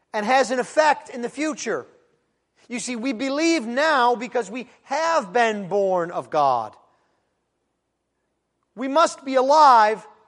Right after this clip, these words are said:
in order to believe. Perhaps the best example of this is found in John's Gospel, as we see Lazarus in the tomb, dead,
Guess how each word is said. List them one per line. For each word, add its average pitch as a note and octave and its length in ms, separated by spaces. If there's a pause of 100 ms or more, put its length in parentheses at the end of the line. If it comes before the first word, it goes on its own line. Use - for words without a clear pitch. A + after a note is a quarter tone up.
(420)
in A3+ 140
order B3 260
to A3+ 160
believe. A3 640 (960)
Perhaps B3+ 460 (340)
the G3 80
best B3+ 460
example B3 560
of F3+ 80
this G3+ 240
is A3+ 120
found B3 460 (240)
in A#3+ 200
John's A#3 380
Gospel, A#3+ 720 (1300)
as G#3 140
we A#3+ 140
see C#4 320
Lazarus C4 840
in E4+ 320
the F4 80
tomb, A#3 540 (1400)
dead, B3 540